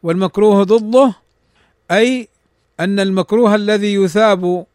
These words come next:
تاركه ولا يعاقب فاعله. وقوله المباح مستوي الطرفين، أي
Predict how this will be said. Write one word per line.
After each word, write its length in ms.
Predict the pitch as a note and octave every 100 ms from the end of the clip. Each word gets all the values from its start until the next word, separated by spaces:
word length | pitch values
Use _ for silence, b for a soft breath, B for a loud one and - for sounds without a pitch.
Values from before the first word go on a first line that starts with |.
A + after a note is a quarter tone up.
| -
تاركه 600 | F3+ F3 G#3 - F#3+ E3 _ _ _ _ _ _
ولا 320 | F#3 A3+ A3+
يعاقب 580 | G#3 F3+ F3+ F3+ F3+ E3+
فاعله. 540 | D3+ D#3+ D3+ E3 B2+ F2 _ _ _ _ _ _ _ _ _ _
وقوله 480 | D#3 D3+ A3+ B3 A#3+
المباح 800 | A3+ G#3 G3+ A3+ G#3 - - -
مستوي 460 | F#3 E3 - A3+ A3+
الطرفين، 800 | G3+ F#3 F3 D3 G3+ G3 F3+ E3 _ _ _ _ _ _ -
أي 420 | G3 A#3 A#3+ G3